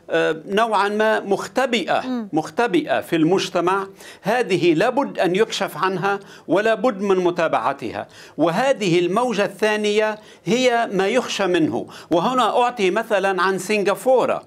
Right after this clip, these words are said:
Speaker 1: نحن نعرف أن في سنغافورة جرى، جرت السيطرة الكاملة على
Speaker 2: نعم.
Speaker 1: الموجة الأولى وبتقريبًا صفر عدد حالات، ثم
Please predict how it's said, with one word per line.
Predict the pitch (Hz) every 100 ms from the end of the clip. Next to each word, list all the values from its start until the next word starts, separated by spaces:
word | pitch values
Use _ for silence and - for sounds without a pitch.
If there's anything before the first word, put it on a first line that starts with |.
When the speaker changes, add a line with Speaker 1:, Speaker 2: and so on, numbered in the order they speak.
| - - - -
Speaker 1:
نحن | 180 180 214
نعرف | 233 208 175
أن | 185 180
في | 165 170
سنغافورة | 170 185 170 170 220 214 208 202 - - 135
جرى، | 120 214 247 214 -
جرت | 170 220 220 -
السيطرة | - 226 233 214 190
الكاملة | 180 180 247 254 185 135
على | 127 131 139
Speaker 2:
نعم. | 127
Speaker 1:
الموجة | 156 180 160
الأولى | 156 196 214 220 214 - - -
وبتقريبًا | 151 185 170 202 202 - 190 - 247 220 202 180
صفر | - 254 185
عدد | 135 143 131
حالات، | - 135 123 113 -
ثم | 240 226 185